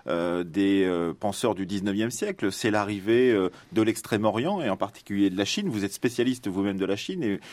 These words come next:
et je l'ai dit en ouverture, vous, vous avez travaillé à une exposition qui est présentée jusqu'au vingt-quatre avril à l'École normale supérieure de Lyon sur les supplices chinois.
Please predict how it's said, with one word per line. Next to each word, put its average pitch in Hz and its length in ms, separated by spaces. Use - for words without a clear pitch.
et - 60
je 90 100
l'ai 117 80
dit 110 100
en 110 120
ouverture, 107 420
vous, 101 200
vous 95 120
avez 110 120
travaillé 113 380
à 117 40
une 104 100
exposition 101 540
qui - 100
est - 20
présentée 98 380
jusqu'au 90 200
vingt-quatre 90 400
avril 98 300
à 76 80
l'École 92 280
normale 90 240
supérieure 95 640
de 90 100
Lyon 110 400
sur - 280
les 92 100
supplices 123 440
chinois. 151 520